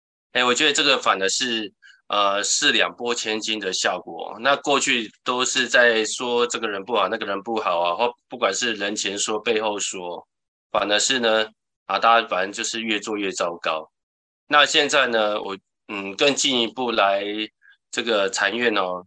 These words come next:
学佛之后，嗯，我觉得更进一步去参那个是谁在看，我觉得这个真的对我自己受用很大。对，因为那个参到最后还是自己那个喜欢不喜欢，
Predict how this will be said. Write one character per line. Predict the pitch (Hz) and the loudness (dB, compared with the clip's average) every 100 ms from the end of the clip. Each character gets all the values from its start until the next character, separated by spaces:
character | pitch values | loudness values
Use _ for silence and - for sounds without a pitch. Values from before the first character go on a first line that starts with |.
| _ | _
学 | - - 107 | -14 -6 -4
佛 | 107 101 | -4 -6
之 | - | -2
后， | 107 98 - _ _ _ _ _ _ - | -2 -4 -12 _ _ _ _ _ _ -12
嗯， | 101 98 95 98 98 - _ | -10 -8 -8 -10 -12 -18 _
我 | - 110 | -4 0
觉 | 165 | 0
得 | |
更 | 165 160 | 2 2
进 | 156 | 2
一 | |
步 | 143 | 0
去 | 135 139 | -2 -2
参 | - - 123 123 | -4 0 0 0
那 | 123 | -4
个 | 113 95 | -4 -4
是 | - - - - 143 | -2 0 -2 -2 -2
谁 | 127 - 101 95 | -2 -2 -2 -4
在 | - 107 95 | -2 -2 -2
看， | - 101 80 - _ _ - | -4 -4 -6 -18 _ _ -12
我 | 101 | -4
觉 | 127 | -2
得 | |
这 | 123 123 | -2 0
个 | 107 | 0
真 | 120 113 | 0 -2
的 | 104 | -2
对 | 98 113 | -2 -4
我 | 95 | -4
自 | 87 | -6
己 | 110 | -8
受 | 87 - 107 | -4 -2 -2
用 | 107 98 | -4 -6
很 | 90 80 - | -12 -18 -4
大。 | 90 - - - _ _ _ _ _ - | -2 -2 -6 -20 _ _ _ _ _ -6
对， | 107 92 82 - - | 0 0 -2 -14 -2
因 | 147 | 2
为 | 156 | 4
那 | |
个 | 156 135 | 4 2
参 | - 135 | 2 2
到 | 135 127 | 2 2
最 | 131 | 2
后 | 113 | 0
还 | 101 | 0
是 | - 120 | -2 -6
自 | - 113 | -6 -10
己 | 101 92 | -10 -8
那 | 104 | -6
个 | 101 | -4
喜 | 90 - 90 | 0 0 -2
欢 | 98 95 | -6 -6
不 | 113 | -2
喜 | - 85 | -2 -2
欢， | 80 90 | -4 -6